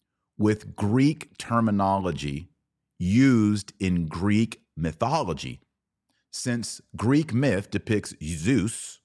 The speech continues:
a sky god, after ten years of battle known as the Titanomachy, or the War with the Titans, sending these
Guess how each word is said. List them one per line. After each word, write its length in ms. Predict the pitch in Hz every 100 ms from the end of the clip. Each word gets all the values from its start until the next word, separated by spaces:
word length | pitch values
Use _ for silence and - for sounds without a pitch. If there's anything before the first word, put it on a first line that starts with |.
| _ _ -
a 60 |
sky 360 | - - 123 131
god, 380 | 82 69 76 - _ _ _ _ _ 104
after 360 | 110 - 110
ten 520 | 92 - 143 151 151
years 360 | 131 127 127 120
of 280 | - 76 69
battle 480 | 98 101 82 82 -
known 280 | 87 98 101
as 160 | 92
the 180 | 78 85
Titanomachy, 1000 | 80 87 - 107 104 87 78 65 - 71 -
or 220 | 80 76
the 220 | 76 76 -
War 380 | 76 95 107
with 160 | 95 87
the 100 | 76
Titans, 640 | - 95 - 67 73 - _ _ _ _ _ _ _ -
sending 640 | - 165 170 180 175 151
these 480 | 127 120 107 -